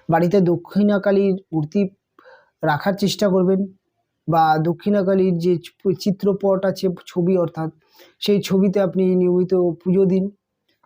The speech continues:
মাঝে মাঝে মায়ের মন্দিরে, দক্ষিণাকালীর যে মন্দির,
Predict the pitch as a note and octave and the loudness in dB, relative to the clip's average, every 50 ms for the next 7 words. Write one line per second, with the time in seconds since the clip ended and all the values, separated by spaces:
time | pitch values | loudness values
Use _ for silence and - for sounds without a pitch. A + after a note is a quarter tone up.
0 | - _ - D3+ D3 D3+ F3 F#3+ G3+ G3 F#3+ G3+ F3+ - - _ _ - - - | -16 _ -6 -2 -2 0 2 2 2 2 2 0 0 -2 -6 _ _ -18 -16 -16
1 | D3+ F3+ - - - - - _ _ D#3+ E3 E3+ D#3+ D#3+ E3+ G3 G#3 G3+ G3+ G3+ | -16 -16 -14 -12 -14 -14 -14 _ _ -4 -2 0 0 2 2 2 2 2 2 2
2 | G3+ F#3 F#3 F#3+ G3+ F#3 E3+ D#3+ - - F#3 F#3+ F#3 F#3+ F#3+ F#3+ G3 F#3 E3+ F3+ | 2 2 2 2 2 2 0 -2 -2 -2 -2 0 0 0 0 2 2 2 2 0
3 | F3+ F3+ F3 E3 D#3+ E3+ F3 F#3+ F#3 F3+ | 0 2 2 0 0 2 0 0 0 -2